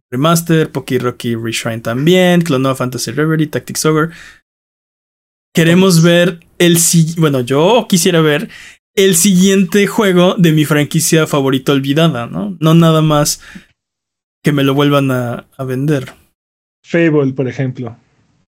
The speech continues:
Speaker 1: Anda. Pero se
Speaker 3: Base-,
Speaker 1: supone,
Speaker 3: Base
Speaker 1: se,
Speaker 3: Fencer Musashi.
Speaker 1: se supone que viene Fable. Uf, ese es,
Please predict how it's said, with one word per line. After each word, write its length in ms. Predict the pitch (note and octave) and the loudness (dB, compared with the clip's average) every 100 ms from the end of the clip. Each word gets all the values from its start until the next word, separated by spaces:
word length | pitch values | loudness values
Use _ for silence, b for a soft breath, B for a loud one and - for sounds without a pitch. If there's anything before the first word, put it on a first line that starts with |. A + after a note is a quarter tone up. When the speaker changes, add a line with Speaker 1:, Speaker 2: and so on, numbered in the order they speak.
| _ | _
Speaker 1:
Anda. 440 | B2+ A#2+ A2 A#2 - _ - _ _ _ _ _ _ _ | -6 -6 -8 -12 -18 _ -20 _ _ _ _ _ _ _
Pero 140 | C3+ D#3+ | -2 0
se 80 | D#3+ | 0
Speaker 3:
Base-, 40 | C3+ | 0
Speaker 1:
supone, 320 | D#3 D#3+ E3 D#3 | 0 2 2 2
Speaker 3:
Base 80 | D#3 | 2
Speaker 1:
se, 80 | E3 | 0
Speaker 3:
Fencer 300 | D#3+ E3 D3 | 0 0 0
Musashi. 680 | C#3+ D3 C#3+ C#3 C3+ B2+ - | -2 -2 -2 -2 -6 -10 -12
Speaker 1:
se 60 | C3 | -8
supone 360 | C3+ C3 D3 | -6 -2 -2
que 140 | D3 D3+ | 0 0
viene 180 | C#3+ C#3 | -2 -4
Fable. 380 | - C#3 B2+ - | -4 -4 -4 0
Uf, 360 | D#3 F3 E3+ | 2 2 2
ese 200 | B2+ - | -6 -6
es, 220 | B2 - | -10 -12